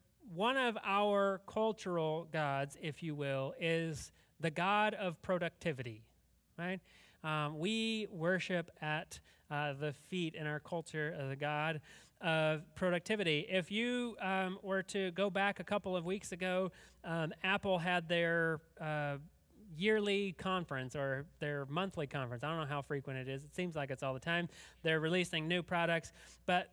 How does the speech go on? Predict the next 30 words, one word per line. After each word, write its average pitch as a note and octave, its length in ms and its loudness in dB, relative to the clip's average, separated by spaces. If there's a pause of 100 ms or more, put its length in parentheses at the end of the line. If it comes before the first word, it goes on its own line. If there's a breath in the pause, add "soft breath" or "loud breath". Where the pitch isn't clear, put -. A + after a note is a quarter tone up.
(160)
their, F#3+ 340 4
their F#3+ 180 4
whole C4+ 280 8
spiel G3 640 2
always E3+ 680 4
is, E3 460 2 (260 loud breath)
"We G#3+ 140 0
have D#3+ 260 2 (160)
found A3 260 2
a G#3 60 0
way G#3+ 260 6
to F3+ 140 -4
revolutionize G3+ 960 2
productivity, C3 920 -2 (260 loud breath)
um, C#3+ 320 -2
with D#3+ 340 2
this D3+ 480 -2 (360 soft breath)
device D3+ 540 2
or C#3 160 -2
with E3 280 0
this D#3 380 -2 (100)
update," C#3 460 -2
or C#3 240 0
whatever G3+ 500 0
it E3+ 180 -2
is. C3 240 -2
We, F#3 280 -2 (280 loud breath)
um, D#3+ 140 0
are D#3+ 180 0
always G3 720 4